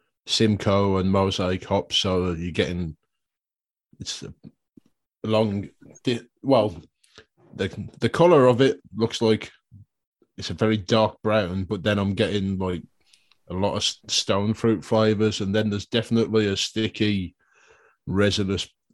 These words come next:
pine thing to it. But I th-, I think maybe I could, I'd want a little bit more bitterness from it just to balance all the, the roasted malts. So, uh, Steve, uh, tell us more about this brewery and Tolleshunt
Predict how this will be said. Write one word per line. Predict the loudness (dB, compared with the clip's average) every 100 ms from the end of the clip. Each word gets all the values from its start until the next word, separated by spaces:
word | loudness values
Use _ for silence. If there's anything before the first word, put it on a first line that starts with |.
| _ _
pine | -8 -2 0 0
thing | 2 2 2
to | 4
it. | 2
But | 4 2
I |
th-, | 2 -2 -2
I |
think | -2 -4 -2
maybe | 2 4 6 6 4 2
I | 2
could, | 0 -4 -6 -6
I'd | -2 -2
want | 2 2
a | 4
little | 4 4 2
bit | 0 -2
more | -2 -2 -4 -8 -8 -2
bitterness | -2 0 -2 -4
from | -4 -2
it | -2
just | -2 -6 -6
to | -8
balance | -2 0 2 0 -2
all | 2 2
the, | 2 0 -2 -8 _ _ _ _
the | -4
roasted | 0 0 0 -6 -4
malts. | -2 -2 -4 -6 -10 _
So, | -4 2 4
uh, | 4 4
Steve, | -2 -4 -2 -2 -4 -12 -4
uh, | 0 0 -2
tell | -6 -2
us | -2 0
more | 2 2
about | 2 -2
this | -6 -8 _ 0
brewery | 2 4 0 -2
and | -4 -4 -6 -14 _ _ _ -8
Tolleshunt | -2 0 0 -2 -2 -2 -4